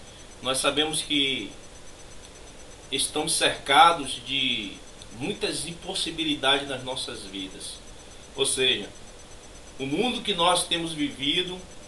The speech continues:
tem sido um mundo difícil, tem sido um mundo onde tem regido pelas impossibilidades.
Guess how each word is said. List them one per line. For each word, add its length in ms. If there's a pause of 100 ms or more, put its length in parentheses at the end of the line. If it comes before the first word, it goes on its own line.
(300)
tem 120
sido 260
um 40
mundo 240
difícil, 640 (1800)
tem 100
sido 280
um 40
mundo 560 (300)
onde 300
tem 320
regido 480
pelas 400
impossibilidades. 1080